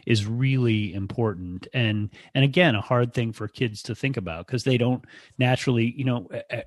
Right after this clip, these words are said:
and we can talk about some of the research on, on scale too. I know you, you have a, we'll put this in the show notes, but a really nice article,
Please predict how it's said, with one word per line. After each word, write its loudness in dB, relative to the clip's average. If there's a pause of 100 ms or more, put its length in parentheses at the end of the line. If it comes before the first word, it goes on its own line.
(140)
and 2
we 6
can 0
talk 2
about -2
some 0
of 0
the -2
research -4
on, -6 (360)
on -6
scale -4
too. 0
I -4
know -4
you, -6
you -4
have -4
a, -4
we'll -4
put 0
this -4
in -6
the -6
show -2
notes, -4
but -8
a -4
really -2
nice -8
article, -10